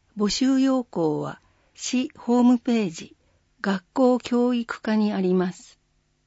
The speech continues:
書類選考後、面接を行います。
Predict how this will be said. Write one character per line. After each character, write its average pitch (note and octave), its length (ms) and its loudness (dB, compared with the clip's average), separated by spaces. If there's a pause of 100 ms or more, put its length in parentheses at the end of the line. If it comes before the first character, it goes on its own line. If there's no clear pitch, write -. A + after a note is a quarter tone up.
(1120)
書 A#3 200 0
類 C4+ 200 4
選 C4 300 4
考 A#3+ 280 0
後、 G#3+ 240 0 (160)
面 A3+ 200 4
接 B3+ 340 -2
を A#3+ 160 4
行 A3+ 120 -2
い G#3+ 260 0
ま G3 160 -2
す。 - 220 -20